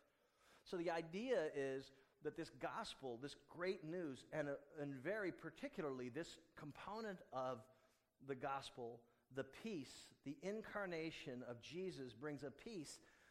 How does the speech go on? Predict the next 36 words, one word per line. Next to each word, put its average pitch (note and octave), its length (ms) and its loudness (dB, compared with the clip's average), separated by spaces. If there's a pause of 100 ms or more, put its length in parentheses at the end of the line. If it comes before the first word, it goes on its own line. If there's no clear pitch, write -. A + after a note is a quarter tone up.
(140)
that D3 200 4
is C#3+ 240 2 (360)
comprehensive. D#3 920 0 (680)
A D#3 60 4
Savior C#3+ 920 2
has B2 120 -4
been B2+ 180 -4
born B2+ 400 -2
to A#2+ 120 -2
us. - 240 -6
And C3 120 -2 (360)
when D3 120 -2
I B3 80 2
think G#3+ 240 0
of D#3+ 80 -4
the D#3+ 80 2
word D#3 240 0 (160)
Savior, C#3 560 2 (520)
i-, E3 240 -2
it E3+ 140 -6
conjures F3 440 -2
up E3+ 160 0
the D3 120 -2 (100)
images D#3+ 380 0
of C3+ 120 0 (420)
somebody F3+ 400 2 (240)
rescuing, A#2 960 -4
and G#2+ 100 -8
that's D3 300 -6
technically A#2 460 -8
a G2 160 -12
term A2 340 -4
for A2 120 -6
Savior. C3 600 -4 (460)
And D3+ 100 -2
so E3+ 300 6